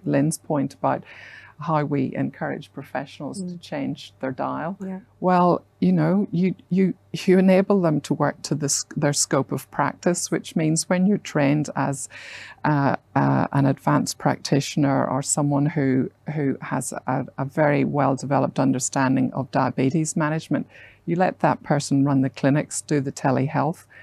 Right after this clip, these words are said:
Speaker 1: and, and actually, you know, provide holistic care rather than say, "No, I'm sorry, you can't because you're not covered with
Speaker 2: Mm.
Speaker 1: Medicare, Medicare, you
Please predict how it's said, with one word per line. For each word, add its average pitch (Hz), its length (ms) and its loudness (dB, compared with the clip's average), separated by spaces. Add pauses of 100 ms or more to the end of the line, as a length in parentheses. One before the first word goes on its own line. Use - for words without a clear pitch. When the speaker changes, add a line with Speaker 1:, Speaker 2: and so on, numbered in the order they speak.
(280)
Speaker 1:
and, 156 300 2 (120)
and 165 260 0
actually, 165 800 -2
you 170 80 -2
know, 139 120 0
provide 143 480 -2
holistic 135 540 -2
care 151 420 0
rather 151 280 0
than 147 160 -4
say, 147 240 -4
"No, 147 240 -6
I'm 139 100 -6
sorry, 147 300 -8
you 131 140 -8
can't 135 460 -12
because - 420 -10 (340)
you're 160 100 -4
not - 200 -8
covered 139 360 -10
with 139 120 -10
Speaker 2:
Mm. 202 120 -4
Speaker 1:
Medicare, 139 640 -4 (240)
Medicare, 139 640 -2
you 131 100 -8